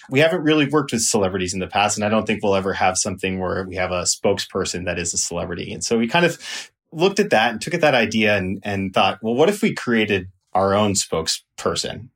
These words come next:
And instead of a spokesperson, what if it's a bar cart?"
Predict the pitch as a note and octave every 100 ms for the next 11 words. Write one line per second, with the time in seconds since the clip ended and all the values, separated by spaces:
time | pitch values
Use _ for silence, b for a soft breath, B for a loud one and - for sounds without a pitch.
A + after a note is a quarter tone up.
0 | - F#2+ F#2+ F#2+ G2+ G2 - C#3 B2 G2+
1 | F#2 - - G#2+ G2+ - C3+ B2 A2+ F#2+
2 | F#2 F2+ - A2 A2 - - F2 F#2+ F2+
3 | - - C#2+